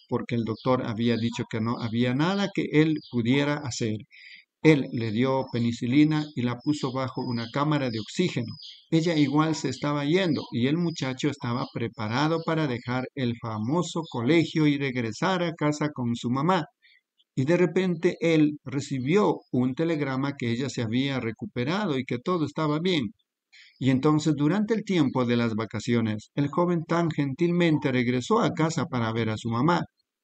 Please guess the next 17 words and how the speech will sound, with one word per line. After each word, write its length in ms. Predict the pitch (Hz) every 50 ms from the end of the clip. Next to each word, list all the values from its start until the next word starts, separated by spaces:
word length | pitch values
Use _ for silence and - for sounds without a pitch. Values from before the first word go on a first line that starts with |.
| _ _ _ _
Y 180 | - 117 131 156
él 100 | 165 165
entró. 520 | 151 147 - - 180 202 180 123 - - _ _ _ _ _ _ -
Le 200 | 123 131 139 127
dijo, 480 | 135 151 147 - 165 165 151 127 - - _
"Madre, 600 | 120 120 120 127 139 139 131 135 131 127 117 - -
me 160 | 139 131 143
gustaría 520 | 143 160 151 - - 190 185 233 294 247 - -
preguntarte 720 | 143 127 120 117 117 107 - 117 117 110 - - 117 113
algo". 380 | 110 107 107 104 101 104 - - _ _
Dijo, 380 | - 120 147 147 - 117 107 - - _ _ - - - _ _ _
"Cuando 280 | - 143 151 170 180 180
estuviste 500 | 175 - 190 175 180 208 208 208 - 190
enferma", 640 | 170 151 131 113 - 127 123 120 127 131 131 131 - -
dijo, 340 | 120 120 123 120 123 123 123 - _ _ - - -
"¿qué 120 | - 311
sucedió 720 | 302 - 262 - - 156 151 139 151 156 156 147 139 127